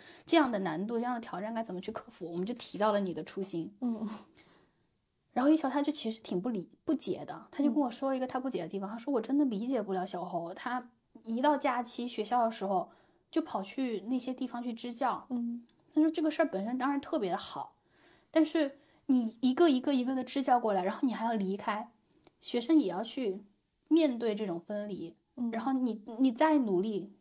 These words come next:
Speaker 1: 你只是在有限的个人的能力下去帮助那样一个个体的具体的人。
Speaker 2: 对。 对。
Speaker 1: 那如果你有这样的初心，有这样的能力，你还是一个有如此天才般学习能力的人，为什么不能把这个能力放到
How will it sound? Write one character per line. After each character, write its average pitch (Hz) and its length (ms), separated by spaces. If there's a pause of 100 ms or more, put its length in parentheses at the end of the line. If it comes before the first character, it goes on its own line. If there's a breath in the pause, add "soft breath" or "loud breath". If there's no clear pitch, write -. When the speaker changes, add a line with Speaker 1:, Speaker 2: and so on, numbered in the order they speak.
(100)
Speaker 1:
你 254 160
只 226 160
是 294 120
在 277 140
有 175 180
限 277 200
的 226 80
个 269 240
人 175 120
的 185 100
能 175 200
力 202 80
下 202 160
去 202 140
帮 226 240
助 254 100
那 240 80
样 233 100
一 226 60
个 226 80
个 294 140
体 - 200
的 165 120
具 240 120
体 226 160
的 160 120
人。 151 280 (180 loud breath)
Speaker 2:
对。 226 100
对。 208 80 (400 loud breath)
Speaker 1:
那 330 200
如 226 160
果 269 160
你 269 200
有 185 180
这 269 100
样 262 140
的 220 60
初 - 260
心， 254 200
有 185 100
这 226 80
样 233 60
的 214 100
能 180 300
力， 202 260 (240)
你 220 120
还 220 120
是 277 140
一 269 60
个 208 260 (260)
有 208 160
如 202 220
此 247 160
天 269 260
才 247 160
般 202 160
学 185 160
习 196 140
能 175 160
力 180 80
的 170 140
人， 170 200 (360 soft breath)
为 302 80
什 294 100
么 269 80
不 254 80
能 269 100
把 220 120
这 220 100
个 220 60
能 190 200
力 208 120
放 247 280
到 185 320